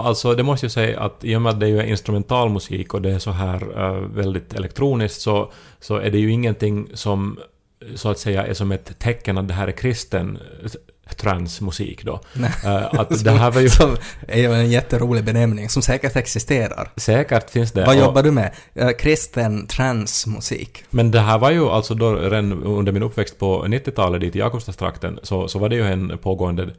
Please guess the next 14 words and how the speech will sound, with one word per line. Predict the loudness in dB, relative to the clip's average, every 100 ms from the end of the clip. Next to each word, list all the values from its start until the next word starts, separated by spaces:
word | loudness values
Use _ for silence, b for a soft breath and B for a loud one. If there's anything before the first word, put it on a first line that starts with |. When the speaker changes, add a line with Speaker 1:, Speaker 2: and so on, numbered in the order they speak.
| _ -14 -14 _ _
Speaker 1:
debatt | -4 -2 -2 -6 -8
att, | -8 -8 -20 b b b
att | -8 -8
är | -4
det | 0
liksom | 0 0 -2 -2
okej | -4 0 2 2
med | 0 -2
kristen | -4 -6 -6 -4 -4 -4
metallmusik | -6 -2 0 0 -2 -6 -10 -6
och | -4
vad | 0 2
gör | 4 4 2
Speaker 2:
Mm. | -2 -8 -8